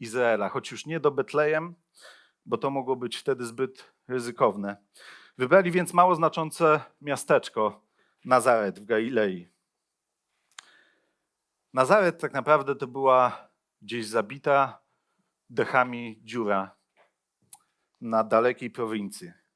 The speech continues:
W tamtych czasach, e, mówiło się, czy może być coś dobrego z Nazaretu? Takie zupełnie zapomniane, wyśmiewane miejsce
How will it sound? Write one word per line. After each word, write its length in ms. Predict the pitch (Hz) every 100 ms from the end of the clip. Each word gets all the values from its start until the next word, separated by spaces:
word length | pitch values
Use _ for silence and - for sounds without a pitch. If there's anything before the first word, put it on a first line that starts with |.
| _ _ _ _
W 60 | _
tamtych 300 | 175 165 143
czasach, 440 | 165 156 143 - _ _ _ _ _ _
e, 440 | 135 123 120 117 - _ _
mówiło 340 | 131 139 147 139
się, 260 | 147 127 - _ _ _ _ _ _ _ _ _
czy 140 | -
może 240 | 135 151 156
być 240 | 143 -
coś 180 | 151 135
dobrego 400 | 139 127 143 139
z 60 | 117
Nazaretu? 720 | 123 117 113 113 135 156 _ _ _ _ _ _ _ _ _ - _ _ _ _ _ _ _ _ _ _
Takie 260 | - 135 151
zupełnie 800 | 123 131 160 160 165 165 160 - _ _
zapomniane, 1000 | 110 127 - 131 139 143 147 147 143 135 113
wyśmiewane 760 | 110 123 131 127 127 127 135
miejsce 600 | 131 127 101 - - 104